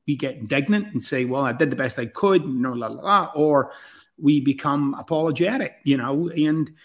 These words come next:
which is okay. Again, I'm not criticizing that, but what I'm, but what I want people to understand is the only two methods that people have got of coming out of a crappy childhood is either you're gonna be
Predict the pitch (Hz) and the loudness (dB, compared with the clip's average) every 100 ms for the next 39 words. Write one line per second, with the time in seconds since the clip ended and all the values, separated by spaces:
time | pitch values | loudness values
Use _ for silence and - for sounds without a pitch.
0 | - _ _ _ - - 220 190 175 139 | -20 _ _ _ -4 0 2 2 2 2
1 | 135 226 208 156 156 170 151 156 101 - | 2 0 -2 -2 0 0 0 0 -2 -2
2 | 151 190 - 143 143 135 139 156 - 151 | 0 0 0 0 0 0 -2 -4 -4 -4
3 | 139 160 156 147 - - 143 175 170 151 | -2 -2 -2 -4 -8 -6 -4 0 0 0
4 | 139 240 190 156 131 - 180 220 185 139 | -2 -4 -2 -2 -2 -6 -6 -2 0 0
5 | 151 151 170 233 320 247 160 - - 202 | -4 -4 -2 0 4 2 2 -8 -2 0
6 | 190 165 143 147 160 170 190 135 - 135 | 0 -2 -4 -2 -2 -2 -2 -2 -6 -14
7 | - 175 143 139 117 143 151 80 - _ | -8 -8 -4 -6 -4 -4 -2 -4 -6 _
8 | _ _ _ - 165 - - 180 160 156 | _ _ _ -12 -6 -4 -2 0 0 2
9 | 175 160 - _ _ _ _ _ - 127 | 0 -2 -8 _ _ _ _ _ -8 -6
10 | - - 175 175 160 - 151 156 156 139 | -4 0 0 0 -4 -2 -2 -2 -2 -2
11 | 143 131 117 170 165 147 135 147 147 131 | -2 -4 -4 0 4 4 2 2 0 0
12 | 147 143 131 | -2 -2 -4